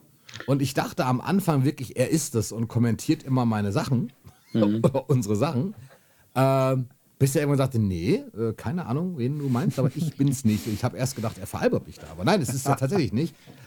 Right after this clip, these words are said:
Speaker 1: Äh,
Speaker 2: Ja.
Speaker 1: denn sonst säße er jetzt ja hier und der ganze Schwindel würde auffliegen.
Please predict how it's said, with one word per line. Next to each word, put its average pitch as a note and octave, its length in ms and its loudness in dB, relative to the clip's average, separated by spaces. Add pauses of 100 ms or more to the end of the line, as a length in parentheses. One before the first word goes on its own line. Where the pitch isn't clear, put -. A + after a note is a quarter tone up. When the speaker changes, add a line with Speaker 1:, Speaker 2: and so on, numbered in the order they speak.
(120)
Speaker 1:
Äh, C3+ 200 4 (280)
Speaker 2:
Ja. G#2 80 -2
Speaker 1:
denn E3+ 300 2
sonst E3+ 240 2
säße G#3 280 2
er C#3+ 160 4
jetzt C3 220 0
ja A#2+ 80 4
hier A#2 220 4
und A2+ 100 2
der A#2+ 100 2
ganze C3+ 280 0
Schwindel F#3 480 2
würde D3 200 2
auffliegen. G#2 420 -2